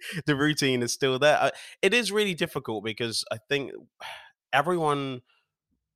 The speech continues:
anyone who works in, like, the corporate world and stuff like that, they have these holidays booked in and they just haven't had it. And though we've had time at home and blah, blah, blah,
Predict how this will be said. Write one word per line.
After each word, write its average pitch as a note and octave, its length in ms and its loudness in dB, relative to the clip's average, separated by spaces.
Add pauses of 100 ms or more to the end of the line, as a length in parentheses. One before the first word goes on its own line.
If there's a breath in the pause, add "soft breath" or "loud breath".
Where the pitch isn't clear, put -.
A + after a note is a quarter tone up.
(280)
anyone E3 300 6
who C3+ 100 2
works B2 360 4
in, A2 100 -4
like, F2 140 -6
the G2 60 -12
corporate - 380 0
world C#3 340 6
and A#2 60 -2
stuff - 200 -8
like - 100 -8
that, A2 180 0 (120)
they D3 180 2
have C#3+ 240 -2
these C3+ 160 0
holidays C#3 420 -2
booked A#2 360 -2
in F#2+ 220 -2 (100)
and A2 160 -4
they G#2+ 80 -4
just A#2 400 -4
haven't A2 220 -6
had A2+ 140 -2
it. - 80 -4
And B2 140 -2
though E3+ 100 6
we've F#3+ 140 0
had D3 200 0
time C3+ 280 0
at - 80 -6
home B2 320 0
and G#2 140 -4
blah, A2 140 0
blah, G#2+ 120 -2
blah, - 0 -